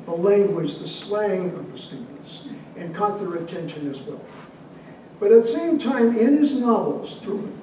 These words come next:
throughout, <clears throat> pardon me, throughout, there was,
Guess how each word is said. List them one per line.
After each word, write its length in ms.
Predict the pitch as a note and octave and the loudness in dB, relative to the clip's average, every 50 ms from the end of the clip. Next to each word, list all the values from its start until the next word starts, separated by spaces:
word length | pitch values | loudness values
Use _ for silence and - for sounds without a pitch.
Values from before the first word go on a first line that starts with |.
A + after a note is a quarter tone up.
| - - - - - | -18 -20 -20 -20 -18
throughout, 540 | - - F3+ F3+ - - - - - - | -14 -12 -8 -8 -6 -8 -8 -10 -12 -10
<clears throat> 0 | |
pardon 640 | - - - - C#4+ D4 - - - F#3+ F#3 F#3 E3+ | -4 0 2 8 10 8 8 8 4 0 0 0 0
me, 240 | E3+ F3+ - - - - - - - - - | -2 -2 -2 -4 -8 -12 -16 -16 -18 -18 -18
throughout, 600 | - F#3 F#3 F#3+ G3+ F#3+ D#3+ D3+ E3 E3 E3 - - - - - - - - - - - - - - - - - - - - - | -8 -2 0 2 2 2 2 2 0 -2 -4 -8 -12 -16 -18 -20 -20 -20 -20 -20 -20 -20 -20 -20 -20 -20 -20 -20 -20 -20 -18 -2
there 240 | - G3+ A3+ A3+ A3 | 0 0 2 4 2
was, 680 | G#3+ G3+ A3 A3+ A#3 A3+ A3+ A3+ A3 G3+ - - - | 2 2 2 2 4 4 4 4 4 2 0 -2 -6